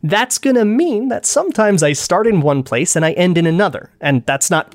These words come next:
hypocrisy or wishy-washy or anything like that. That's me kinda learning out loud and going through my process with you. That's what this show is.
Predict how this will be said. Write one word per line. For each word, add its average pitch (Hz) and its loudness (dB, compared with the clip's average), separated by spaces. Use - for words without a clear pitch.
hypocrisy 151 -2
or 143 4
wishy-washy 143 0
or 139 2
anything 135 0
like 131 0
that. 127 -2
That's - -6
me 254 -2
kinda 254 -2
learning 226 2
out 220 0
loud 214 0
and 135 -8
going 160 0
through 170 -4
my 156 0
process 156 -2
with - -10
you. - -10
That's 127 -4
what 160 -2
this 165 0
show 160 0
is. 151 0